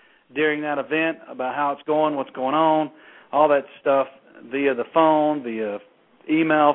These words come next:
Facebook, you name it. We're gonna put it all out there. He'll be our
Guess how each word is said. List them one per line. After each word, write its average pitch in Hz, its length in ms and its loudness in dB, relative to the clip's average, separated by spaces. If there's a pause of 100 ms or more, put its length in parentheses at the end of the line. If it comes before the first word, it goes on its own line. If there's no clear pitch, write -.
Facebook, 147 480 0
you 143 80 -4
name 147 220 -2
it. 139 40 -4
We're 135 100 -6
gonna 131 200 -4 (160)
put 147 100 2
it 139 60 4
all 135 200 6
out 135 220 0
there. 131 300 0 (320)
He'll 143 140 0
be 139 160 2
our 131 240 4